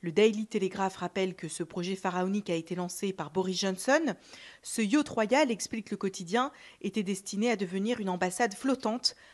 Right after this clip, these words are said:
un endroit où le Royaume-Uni aurait pu signer de nouveaux accords commerciaux. À la place, révèle le Daily Mail,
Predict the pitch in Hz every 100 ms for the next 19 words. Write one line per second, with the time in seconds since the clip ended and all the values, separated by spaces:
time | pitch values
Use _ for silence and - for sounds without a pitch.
0 | - - 214 202 185 226 226 196 185 180
1 | 180 190 233 185 180 - 208 - 240 233
2 | 220 214 240 262 262 220 220 - 202 180
3 | 160 - 196 240 - - - - _ 208
4 | 185 - 170 220 - 190 180 170 165 160
5 | 156 160 156 202 202